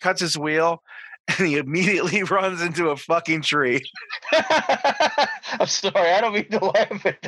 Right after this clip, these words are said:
Speaker 2: that, but, dude,
Speaker 1: No,
Speaker 2: that's some,
Speaker 1: go
Speaker 2: like,
Speaker 1: ahead and
Speaker 2: fucking,
Speaker 1: laugh.
Speaker 2: that's some, like, instant karma <laughs> shit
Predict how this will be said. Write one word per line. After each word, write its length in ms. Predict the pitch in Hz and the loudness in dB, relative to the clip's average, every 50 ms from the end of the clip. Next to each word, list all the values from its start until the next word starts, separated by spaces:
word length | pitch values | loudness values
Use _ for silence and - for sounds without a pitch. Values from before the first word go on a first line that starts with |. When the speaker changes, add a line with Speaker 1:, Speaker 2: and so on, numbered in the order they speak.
| - - | 2 2
Speaker 2:
that, 300 | 175 - - 254 - - | 2 2 2 -4 -4 -2
but, 160 | 196 165 - - - - - - - - | -2 -2 -2 -2 0 0 2 2 2 0
dude, 140 | 208 196 - | 0 2 4
Speaker 1:
No, 60 | - | 6
Speaker 2:
that's 240 | - - - 233 214 | 6 6 6 6 4
some, 80 | 214 | 4
Speaker 1:
go 100 | - - | 4 6
Speaker 2:
like, 160 | - - - 240 | 6 6 6 4
Speaker 1:
ahead 140 | 233 247 247 220 | 4 4 4 4
and 40 | |
Speaker 2:
fucking, 180 | 220 214 202 202 | 2 2 2 2
Speaker 1:
laugh. 400 | - 247 220 180 151 226 226 208 | 2 4 4 4 2 0 2 2
Speaker 2:
that's 220 | - - - - | 2 2 4 2
some, 120 | - 170 143 | 0 2 2
like, 180 | 226 202 - | 2 2 2
instant 440 | 196 214 233 220 - - 214 202 160 147 | 2 0 0 0 0 0 0 0 0 0
karma 400 | 180 196 214 226 214 190 175 175 | 2 2 4 4 2 2 0 0
<laughs> 0 | |
shit 280 | - - 220 233 269 | 0 2 2 2 0